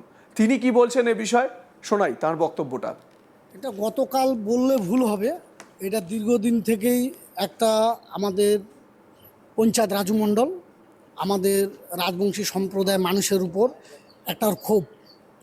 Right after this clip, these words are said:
Speaker 2: ক্ষোভটা কেন আমরা জানি না, তার একটাই রাগ হতে পারে যে আমরা একসাথে তৃণমূল করেছিলাম, আমি এখনও তৃণমূল করি, আমি এসসি ওবিসির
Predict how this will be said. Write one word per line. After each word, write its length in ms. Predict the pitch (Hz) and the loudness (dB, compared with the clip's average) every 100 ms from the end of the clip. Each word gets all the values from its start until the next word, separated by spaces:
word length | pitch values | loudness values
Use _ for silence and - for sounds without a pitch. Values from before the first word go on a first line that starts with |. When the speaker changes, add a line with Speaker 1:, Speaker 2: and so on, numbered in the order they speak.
| _ | _
Speaker 2:
ক্ষোভটা 320 | - 214 269 | -2 0 0
কেন 180 | - 247 285 | 2 2 2
আমরা 200 | 214 220 | 0 -2
জানি 240 | 208 220 | 2 2
না, 160 | 220 285 - - - - _ - - | 2 0 -6 -20 -20 -20 _ -20 -10
তার 140 | - 226 | -2 0
একটাই 360 | 233 - 254 | 0 0 2
রাগ 200 | 240 269 - _ _ _ - | 2 0 -4 _ _ _ -4
হতে 180 | 180 285 | 0 2
পারে 260 | 240 226 339 - _ 180 | 2 0 -2 -8 _ -6
যে 100 | 208 | -4
আমরা 220 | 220 220 | 0 -2
একসাথে 320 | 202 - 214 | -2 -8 -8
তৃণমূল 400 | 226 208 214 208 180 | -8 -2 0 0 0
করেছিলাম, 540 | 214 208 185 240 349 - | 0 0 0 -2 -4 -8
আমি 180 | 165 196 | -2 0
এখনও 260 | 180 190 | 0 -2
তৃণমূল 400 | 165 196 196 190 180 | -2 -2 0 0 -2
করি, 220 | 196 202 311 - _ - - _ - | 0 0 -2 -8 _ -20 -20 _ -10
আমি 420 | 170 196 190 190 180 - _ - _ _ - | -2 2 2 0 -4 -20 _ -20 _ _ 0
এসসি 320 | 226 - 233 | 0 2 2
ওবিসির 500 | 214 202 - 220 | 2 0 -2 -2